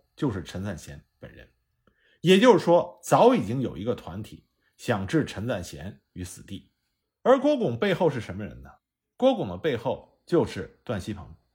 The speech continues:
那么段锡朋又是谁呢？赫赫有名的五四学生运动领袖，但他也是A B团的创始人。他们所代表的就是国民党右派，反共、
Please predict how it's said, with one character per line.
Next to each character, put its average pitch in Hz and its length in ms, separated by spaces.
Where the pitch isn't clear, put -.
那 190 100
么 196 80
段 185 180
锡 208 140
朋 143 160
又 160 100
是 123 100
谁 73 200
呢？ 78 140
赫 233 200
赫 202 120
有 127 160
名 104 240
的 147 320
五 98 180
四 143 220
学 110 180
生 143 180
运 135 140
动 110 160
领 82 180
袖， - 320
但 135 180
他 139 80
也 123 200
是 - 440
A 151 180
B 143 160
团 - 240
的 98 80
创 - 180
始 - 120
人。 - 100
他 285 160
们 294 80
所 107 140
代 131 220
表 87 160
的 - 100
就 220 180
是 92 120
国 90 200
民 107 120
党 - 240
右 123 120
派， - 260
反 92 340
共、 - 400